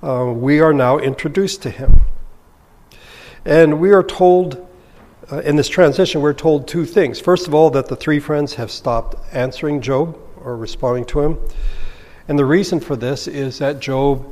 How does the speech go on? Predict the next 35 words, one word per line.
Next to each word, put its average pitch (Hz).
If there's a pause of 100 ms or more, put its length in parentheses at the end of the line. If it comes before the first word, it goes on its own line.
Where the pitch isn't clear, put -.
(220)
sees 143
himself 127
as 113
righteous. 123 (180)
In -
his 117
own 147
eyes, 131 (320)
he 131
has 113
done 120
nothing 131
wrong 113
and 117
that 107
he 127
is 113
righteous. 117 (1600)
And 151
the 151
chasm 165 (320)
has 131
gotten 147
wider. 127 (200)
And 131
I 131
think 190
we 160
get 160
a 139
sense 175
of 143
this 131 (360)
in 151
that -